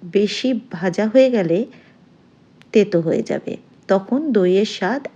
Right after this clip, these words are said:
একদম নষ্ট হয়ে যাবে। তাই চিনিটা ভাজার সময়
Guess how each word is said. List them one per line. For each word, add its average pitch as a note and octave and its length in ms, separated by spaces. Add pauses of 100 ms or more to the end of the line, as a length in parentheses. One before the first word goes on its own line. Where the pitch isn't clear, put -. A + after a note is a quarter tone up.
একদম B3+ 460 (120)
নষ্ট E3 340
হয়ে D#3+ 280
যাবে। E3 280 (540)
তাই C4 260
চিনিটা C4 540 (360)
ভাজার F#3 320
সময় G#3 480